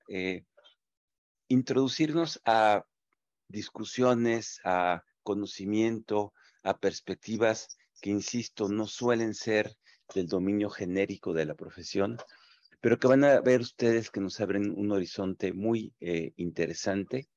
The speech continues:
y desde luego invitarlos a que en su momento, si, eh,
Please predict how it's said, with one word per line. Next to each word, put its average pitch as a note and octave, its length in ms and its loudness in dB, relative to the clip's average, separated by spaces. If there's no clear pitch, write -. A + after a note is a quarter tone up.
y B2+ 120 4
desde A2 280 6
luego A2 320 8
invitarlos G2+ 720 0
a F#2+ 60 -6
que - 120 -10
en F2+ 80 -4
su F#2 180 -8
momento, F#2 600 -2
si, - 540 -10
eh, D#2 280 -4